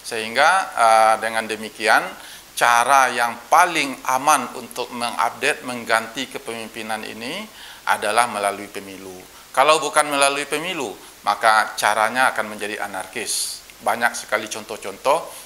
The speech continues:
maka supaya jangan sampai anarkis, kita pilih pemilu untuk, eh, mengupdate pemerintahan kita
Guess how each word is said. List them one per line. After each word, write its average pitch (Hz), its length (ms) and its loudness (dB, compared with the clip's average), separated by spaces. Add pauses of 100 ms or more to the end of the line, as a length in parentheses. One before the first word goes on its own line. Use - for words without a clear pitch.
(120)
maka 101 240 -2
supaya 135 480 2
jangan 117 240 -2
sampai 110 320 0
anarkis, 110 800 -2
kita 110 560 0
pilih 123 240 -4 (100)
pemilu 107 540 -8 (160)
untuk, 110 340 -16 (380)
eh, 110 80 -2
mengupdate - 880 -8
pemerintahan 98 640 -6
kita - 240 -2